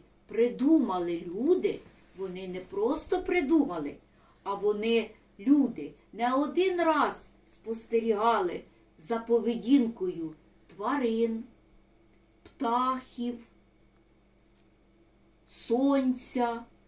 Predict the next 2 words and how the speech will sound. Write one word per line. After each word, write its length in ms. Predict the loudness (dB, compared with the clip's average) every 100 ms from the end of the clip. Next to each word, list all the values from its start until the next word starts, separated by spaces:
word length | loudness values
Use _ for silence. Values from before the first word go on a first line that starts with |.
| _ _ _
хмар, 920 | -20 -18 -10 -2 0 0 0 -4 -8 -20 _ -20
зірок, 1080 | -12 -6 4 6 6 6 2 4 2 0 -6